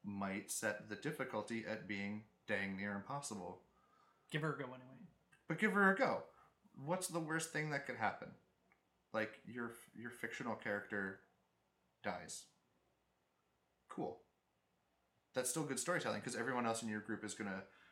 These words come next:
Speaker 1: try and find a way to bring you back. Hopefully.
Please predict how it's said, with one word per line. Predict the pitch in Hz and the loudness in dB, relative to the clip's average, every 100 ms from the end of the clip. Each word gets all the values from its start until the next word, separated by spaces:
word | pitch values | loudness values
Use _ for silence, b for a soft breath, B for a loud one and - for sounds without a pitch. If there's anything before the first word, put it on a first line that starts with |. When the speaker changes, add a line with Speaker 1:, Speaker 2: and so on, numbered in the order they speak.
| B _ | B _
Speaker 1:
try | - 110 113 | 0 4 4
and | 127 | 4
find | 120 110 | 2 2
a | |
way | 104 | 0
to | 101 | 0
bring | 98 95 | -2 -2
you | |
back. | 92 90 - - _ _ _ _ b b b _ | -2 -4 -4 -10 _ _ _ _ b b b _
Hopefully. | - - 82 | -6 -4 -6